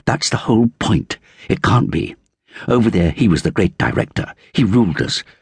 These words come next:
Look at the way we called him the bosun behind his back, a typical phobia." His hands beginning to flick out the gestures, as they always did when he was excited.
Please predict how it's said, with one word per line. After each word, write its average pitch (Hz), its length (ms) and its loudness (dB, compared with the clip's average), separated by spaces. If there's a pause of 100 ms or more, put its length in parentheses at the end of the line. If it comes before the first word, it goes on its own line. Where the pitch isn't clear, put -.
(260)
Look - 180 4
at 107 100 0
the - 160 -2
way 76 240 2
we 92 120 2
called 90 300 0
him 71 100 2
the - 100 -2
bosun - 540 -2
behind 76 340 0
his 73 140 -2
back, - 280 -4
a 80 80 -2
typical 73 440 0
phobia." 76 520 0 (1900)
His 92 140 0
hands 78 340 2
beginning 69 380 2
to - 80 -4
flick - 280 -4
out 76 220 -2
the - 80 -8
gestures, - 640 -6
as 76 100 -2
they 71 120 0
always 67 340 0
did 71 300 0
when 58 140 -4
he 57 80 0
was 58 140 -2
excited. 73 640 -4